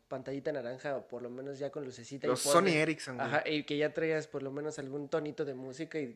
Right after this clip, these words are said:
Speaker 1: te lo pasabas. Estábamos esperando y nuestro salón era el, el que iba hasta la esquina, hasta arriba, güey. Entonces, para pasar a la, a la puerta,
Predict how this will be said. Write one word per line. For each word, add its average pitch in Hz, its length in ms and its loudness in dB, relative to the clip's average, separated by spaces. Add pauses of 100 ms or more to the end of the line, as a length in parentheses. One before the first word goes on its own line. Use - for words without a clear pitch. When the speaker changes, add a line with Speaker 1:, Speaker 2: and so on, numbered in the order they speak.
Speaker 1:
te - 80 -8
lo 113 80 -4
pasabas. 120 300 -6 (1400)
Estábamos 151 340 2
esperando 143 480 0
y 151 80 -2
nuestro 135 300 -6
salón 143 320 -4
era 156 140 2
el, 143 200 -6
el 127 160 -4
que 127 140 -6
iba 135 180 -2
hasta 156 220 0
la 139 80 0
esquina, 180 520 0 (300)
hasta 123 280 -6
arriba, 160 300 2
güey. 135 120 -4
Entonces, 135 300 -10 (760)
para 135 280 0
pasar 160 300 2
a 185 100 6
la, 139 420 -2
a 123 60 0
la 123 160 0
puerta, 180 520 4